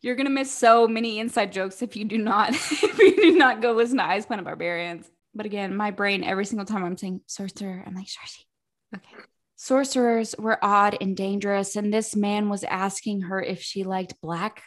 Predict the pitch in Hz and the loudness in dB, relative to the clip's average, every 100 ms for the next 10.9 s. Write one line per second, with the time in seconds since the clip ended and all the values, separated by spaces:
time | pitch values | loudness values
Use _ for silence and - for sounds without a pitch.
0 | _ 214 214 185 175 185 185 226 233 190 | _ -8 -6 -6 -8 -8 -6 -4 -4 -6
1 | - _ _ - 202 196 202 196 - - | -10 _ _ -10 -8 -6 -6 -6 -8 -12
2 | _ _ 190 185 - 208 196 - 196 196 | _ _ -12 -12 -12 -12 -10 -6 -4 -4
3 | 202 190 170 175 170 _ _ _ - 185 | -4 -4 -6 -6 -10 _ _ _ -8 -2
4 | 185 190 190 175 160 160 _ _ _ 214 | -2 -2 -2 -2 -4 -6 _ _ _ 0
5 | 254 254 285 294 277 - 233 202 175 175 | 2 6 6 6 6 0 -4 -2 -2 -4
6 | 180 - - 208 220 254 254 262 240 240 | -8 -6 -2 2 4 2 2 0 0 0
7 | 226 - 269 302 294 269 269 220 196 190 | -2 0 4 4 2 -2 -4 -6 -4 -4
8 | 196 - - - - 226 226 - - 220 | -6 -12 -20 -12 -2 0 0 -2 -2 -2
9 | 220 - 220 - 196 180 190 185 - - | -2 -10 -10 -6 -6 -6 -8 -10 -12 -10
10 | 180 175 180 180 196 - 190 190 | -6 -4 -4 -4 -8 -4 -4 -4